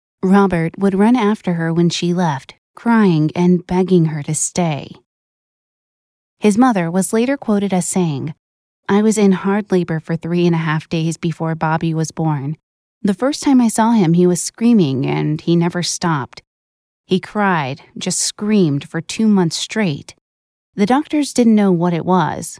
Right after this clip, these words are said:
We tried everything. I nursed him for a week, and after that, we changed him from one formula to another, one milk to another, and another to stop his crying. I was alone taking care of him, and I was exhausted.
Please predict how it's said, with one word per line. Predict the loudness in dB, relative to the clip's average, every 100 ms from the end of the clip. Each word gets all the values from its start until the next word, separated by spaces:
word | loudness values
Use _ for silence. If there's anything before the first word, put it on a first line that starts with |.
| -6
We | 0 0
tried | 0 -2 -2
everything. | -2 -2 -4 -6 -8 -10 _ 0
I | 2
nursed | 4 2 -2
him | -2 -2
for | -4
a | -6
week, | -6 -6 -4
and | -2 0
after | -2 -4 -4
that, | -2 -2 -2
we | -4
changed | -4 0 2 2 0
him | -2
from | 0 0
one | 2 0
formula | 0 0 0 0 -2
to | -2 0
another, | 0 -2 -6 -12 -18 _ _ _ -2
one | 2 4 4
milk | 2 -2 -6
to | -6
another, | -4 -4 -6 -6
and | -4 -2 -2
another | 0 0 0 -4 -8
to | -8
stop | -6 -4 -4
his | -4 -6
crying. | -4 -2 -2 -2 -8 -12 _ _ _ _ _
I | -4
was | -2 -2 -2
alone | 0 2 2 0
taking | -4 -2 0
care | 0 -4 -4
of | -6
him, | -8 -6
and | -4 -6 -6
I | -6 -2
was | -2 -4
exhausted. | -6 -2 -2 -2 -8 -10 -14